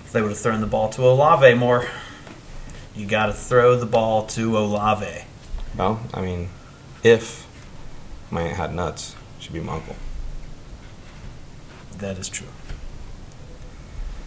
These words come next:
Speaker 2: So let's talk about baseball, our baseball memories. Oh, Homer Mod's team.
Speaker 1: God. The,
Speaker 2: We
Speaker 1: the blueberries. Do you remember that? We had blue pants,
Speaker 2: <laughs>
Speaker 1: blue shirt,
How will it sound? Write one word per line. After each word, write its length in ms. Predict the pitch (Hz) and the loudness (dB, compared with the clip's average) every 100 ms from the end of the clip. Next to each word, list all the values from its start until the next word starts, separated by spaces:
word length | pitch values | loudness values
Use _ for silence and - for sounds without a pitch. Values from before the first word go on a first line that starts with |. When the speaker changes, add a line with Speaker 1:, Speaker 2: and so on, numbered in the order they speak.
| - - - - - - - - - - - - - - - - - - | -14 -12 -4 -2 -2 -2 -4 -8 -10 -12 -12 -8 -8 -6 -6 -4 -4 -2
Speaker 2:
So 260 | - 175 107 | 6 8 8
let's 220 | 131 - | 6 2
talk 340 | - 127 127 | -2 0 2
about 540 | 104 92 87 85 - 82 | 2 2 -2 -2 -4 -6
baseball, 560 | 85 85 - 85 82 85 - | -6 -6 -8 -6 -8 -8 -10
our 140 | - 85 | -10 -6
baseball 400 | 85 85 - 80 | -4 -4 -2 -4
memories. 420 | 80 78 80 - - - - - - - - - - | -2 -4 -6 -10 -10 -6 -6 -8 -12 -14 -16 -12 -6
Oh, 100 | 85 | -4
Homer 380 | 82 - 98 95 | -4 -4 0 0
Mod's 380 | 85 80 80 - | 0 -2 -4 -6
team. 300 | - - - - - - - - - - | -6 -6 -6 -6 -6 -6 -12 -14 -16 -14
Speaker 1:
God. 340 | - - - - - - - - | -10 -8 -10 -14 -16 -14 -10 0
The, 60 | |
Speaker 2:
We 120 | 104 110 | 2 2
Speaker 1:
the 180 | 113 107 | 2 2
blueberries. 840 | 104 120 143 127 104 98 101 104 | 2 0 2 4 4 4 -2 -4
Do 60 | 123 | -2
you 40 | |
remember 200 | 123 127 | 0 2
that? 240 | 127 131 131 | 4 4 4
We 60 | |
had 220 | 135 98 | 2 2
blue 180 | - 123 | -2 2
pants, 560 | 127 127 131 135 131 - - - | 4 8 8 8 4 4 4 0
Speaker 2:
<laughs> 140 | - | -4
Speaker 1:
blue 200 | - 117 | 4 4
shirt, 480 | 135 - 143 139 139 | 4 6 6 6 2